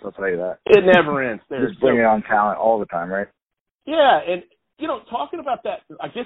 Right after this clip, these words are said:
Speaker 2: now we're gonna have to call February the late period, but, wh-, um, Michael, I, I'm not asking you to throw names out there. Who do you think the secret sauce is gonna be, you know, between now and February? But do you expect a, a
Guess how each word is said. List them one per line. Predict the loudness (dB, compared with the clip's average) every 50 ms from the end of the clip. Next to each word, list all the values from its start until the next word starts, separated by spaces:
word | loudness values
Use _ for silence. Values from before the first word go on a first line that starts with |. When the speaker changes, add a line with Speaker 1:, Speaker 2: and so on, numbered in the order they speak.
| -8 -4
Speaker 2:
now | -4 -4 -4 -4
we're | -6
gonna | -8 -8 -8
have | -10 -12
to | -12
call | -12 -12 -12 -12 -10 -8
February | -10 -8 -6 -6 -8 -8 -8
the | -10
late | -10 -8 -8 -8 -8 _ _
period, | -20 -18 -16 -16 -16 -14 -10
but, | -10 -10
wh-, | -8 -6 -10 -8 -4
um, | 0 0 0 0 -2 -8 _ _ _ _ -4
Michael, | 0 0 0 0 0 -2 -4 -4 -4 -8 _ _ _ _ _ _ _ _ _ -10 -10
I, | -10 -8 -10 -8
I'm | -4 0
not | 2 4 6
asking | 6 4 4 2 -2 -6 -6
you | -4 -4
to | -4 -8 -6
throw | -6 -6 -6
names | -4 -6 -8 -6 -6 -6 -4 -4
out | -4 -6 -6
there. | -8 -8 -8 -6 -6
Who | -4 -4 -6
do | -6
you | -6 -10 -10 -10
think | -12 -12 -12 -14
the | -16 -18 -16 -14
secret | -16 -14 -14 -14 -12 -2
sauce | 2 4 4 4 4 2
is | -8 -10
gonna | -8 -6 -8 -6
be, | -8 -8 -8 -6 -8 -10 -12 -10
you | -6 -6
know, | -6
between | -6 -8 -10 -8 -8 -6 -4
now | -4 -4 -4
and | -4 -2
February? | -4 -2 0 0 -2 -2 -2
But | -2 -4 -4 -4 _ _ _ _ _ _ _ _ _ _ _ _ _ _ _ _ _ -8
do | -2
you | 2 2 2
expect | 2 0 -18 -12 0 2 2 2 2 0
a, | -6 -6 -6 _ -2 -2
a | -2 -2